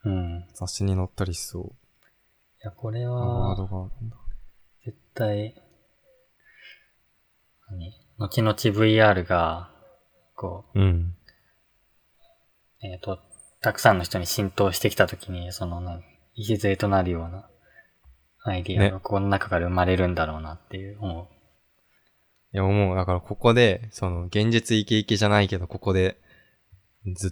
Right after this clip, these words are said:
Speaker 2: と、なんだろう。いろいろやってきた人、作ってきた人みたいな
Speaker 1: うん。
Speaker 2: のが、あの、レディープレイヤーワンの、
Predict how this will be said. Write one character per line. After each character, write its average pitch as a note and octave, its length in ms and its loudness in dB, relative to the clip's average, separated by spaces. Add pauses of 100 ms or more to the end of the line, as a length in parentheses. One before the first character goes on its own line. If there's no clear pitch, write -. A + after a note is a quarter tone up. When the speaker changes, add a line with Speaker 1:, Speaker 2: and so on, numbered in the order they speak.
(120)
Speaker 2:
と、 F2+ 260 -2 (960)
な F2+ 140 2
ん F2 40 0
だ E2+ 100 -4
ろ E2+ 100 -6
う。 G2+ 80 -12 (1080)
い G2+ 100 -2
ろ F2+ 100 0
い F2 40 0
ろ F2+ 60 0
や E2+ 80 2
っ - 40 -6
て F#2+ 120 0
き - 80 -10
た E2+ 280 -4
人、 - 280 -6
作 - 180 0
っ - 20 -4
て - 160 -6
き - 60 -12
た F2+ 80 -2
人 F#2 380 2
み F#2+ 80 -4
た F2+ 140 4
い F2+ 80 2
な F#2+ 280 2 (140)
Speaker 1:
う A2+ 60 -2
ん。 F#2 240 -6 (560)
Speaker 2:
の G2 100 0
が、 F#2 360 -4
あ F#2 200 2
の、 F2 460 -6 (640)
レ F#2 140 0
デ G#2+ 100 4
ィ G2 40 4
ー - 40 -6
プ G2+ 100 4
レ G2 100 8
イ F#2+ 40 6
ヤ F#2+ 120 6
ー - 20 2
ワ F#2+ 140 4
ン F2 100 -4
の、 E2+ 160 -10